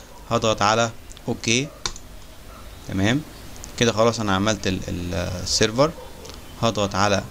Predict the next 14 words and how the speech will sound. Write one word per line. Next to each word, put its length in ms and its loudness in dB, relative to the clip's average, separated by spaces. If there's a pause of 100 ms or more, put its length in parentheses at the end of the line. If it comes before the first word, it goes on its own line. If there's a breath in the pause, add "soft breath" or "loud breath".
(600)
فينيش. 400 2 (4000)
كده 140 6
خلاص 340 4
هو 100 6
عمل 260 4
لي 120 2 (120)
ال-، 260 0
السيرفر 680 4
بتاعي. 420 2 (380 loud breath)
هروح 300 4
على، 300 2 (160)
آه، 560 0
الكوماند 680 2 (180)
بروميت 280 6